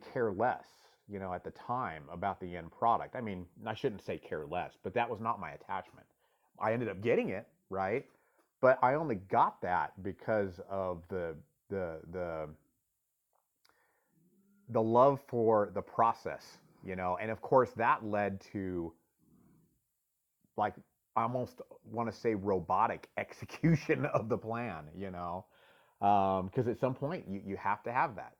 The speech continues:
You have to have that robotic execution, right? Um, and so that's the first thing I would say is, is know what you're getting into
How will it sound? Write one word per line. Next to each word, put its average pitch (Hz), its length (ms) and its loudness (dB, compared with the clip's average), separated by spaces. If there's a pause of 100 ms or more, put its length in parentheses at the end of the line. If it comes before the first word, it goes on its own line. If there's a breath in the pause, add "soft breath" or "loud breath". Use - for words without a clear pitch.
(160)
You 87 80 -10
have 117 220 -2
to 113 80 -8
have 113 260 -6
that 95 200 -4
robotic 92 640 -2
execution, - 640 -10 (300)
right? 85 360 -6 (640 soft breath)
Um, 95 240 0
and 110 180 -2
so 123 100 4
that's 139 280 4
the 123 100 -4
first 120 280 2
thing 101 140 -6
I 90 80 -2
would 85 220 -4
say 71 200 -10 (220)
is, 90 200 -6 (100)
is 98 140 -8
know 95 180 -2
what 123 200 2
you're 147 100 -2
getting 131 280 -2
into 98 520 -4